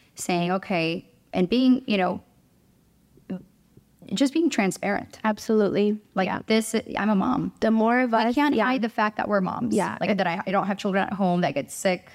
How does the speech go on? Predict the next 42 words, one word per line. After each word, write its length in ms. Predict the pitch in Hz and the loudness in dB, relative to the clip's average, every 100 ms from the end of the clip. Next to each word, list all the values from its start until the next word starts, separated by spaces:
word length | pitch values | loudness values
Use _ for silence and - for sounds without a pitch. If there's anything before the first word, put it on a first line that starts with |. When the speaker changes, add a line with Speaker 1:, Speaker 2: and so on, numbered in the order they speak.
| _ | _
Speaker 2:
Mm-hmm. 220 | 214 196 | 2 4
Speaker 1:
Things 160 | 196 190 | 4 2
happen. 520 | 175 151 156 151 165 180 | 0 -2 -2 -2 -2 0
Speaker 2:
Yeah. 220 | 196 180 - _ - | 0 -2 -10 _ -6
Speaker 1:
You 120 | 190 | -2
know, 440 | 170 151 143 160 170 - | 0 2 0 -2 -4 -2
Speaker 2:
Mm-hmm. 240 | 208 196 | 4 4
Speaker 1:
maybe 200 | 170 175 175 - | 4 0 -4 -4
your 360 | - 160 160 160 | 0 2 0 -2
spouse 480 | - 175 160 165 165 | -4 -2 -2 -2 -6
is 100 | 160 | -4
working 340 | 160 - 170 | -4 -2 -2
overtime 880 | 160 151 156 - 165 160 156 160 160 - _ _ | -2 -2 -4 -4 -2 -2 0 -2 -2 -6 _ _
or 320 | 175 160 160 | 2 2 2
they're, 280 | 165 156 156 | 2 2 0
you 100 | 180 | 0
know, 180 | 156 147 | 0 0
pulled 340 | 147 - 170 | -2 -2 0
in 120 | 170 165 | 2 2
one 120 | 160 | 0
direction 460 | 160 160 - - 165 | 0 -2 -4 -2 0
more. 280 | 160 156 | 2 2
Maybe 360 | 156 170 170 165 | 2 0 2 2
a, 180 | 151 160 190 - | 0 -2 -8 -4
a 180 | 180 175 185 190 190 - | -4 -4 -6 -6 -8 -8
tragedy 500 | - 170 165 175 160 | -4 -2 -2 -2 0
or 100 | 156 | 0
death 260 | 151 160 | -2 -4
has 140 | 170 - | -4 -6
happened 280 | 156 170 | -6 -2
in 40 | 160 | -2
the 60 | 160 | -2
family, 540 | 156 151 156 165 214 - | -2 -2 -2 -2 -2 0
Speaker 2:
Mm-hmm. 340 | 202 202 196 202 _ - | 2 4 2 -2 _ -10
Speaker 1:
right? 240 | 170 165 180 - - - | -2 -2 -4 -10 -20 -10
So 160 | - | -4
you 120 | 196 | 0
need 220 | 208 240 233 | 4 2 2
to 100 | 208 | -2
be 440 | 196 180 180 185 _ _ _ _ - | -2 -2 -2 -6 _ _ _ _ -10
t-, 140 | - - - | -10 -10 -8
just 440 | 208 202 196 - | -2 0 0 -6